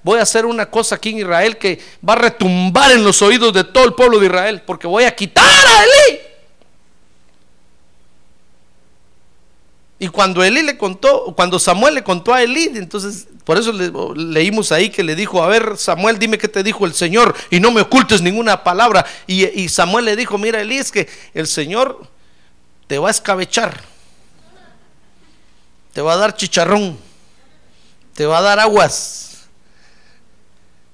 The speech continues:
Y entonces Elí dijo: "Bueno, el Señor es, que haga lo que bien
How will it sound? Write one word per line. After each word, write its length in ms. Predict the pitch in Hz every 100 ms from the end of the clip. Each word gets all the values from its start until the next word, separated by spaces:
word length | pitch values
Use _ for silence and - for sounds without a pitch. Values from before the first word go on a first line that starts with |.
| -
Y 60 |
entonces 360 | 170 247 240 208
Elí 180 | 202 226
dijo: 240 | 247 233 233
"Bueno, 560 | 302 330 311 294 262
el 100 | 208
Señor 460 | - 208 208 247 254
es, 560 | 254 240 - - - - - - _ _ _ _ _ _ _ -
que 140 | 175
haga 320 | 151 175 160 147
lo 160 | 143
que 140 | - 120
bien 440 | 123 131 113 110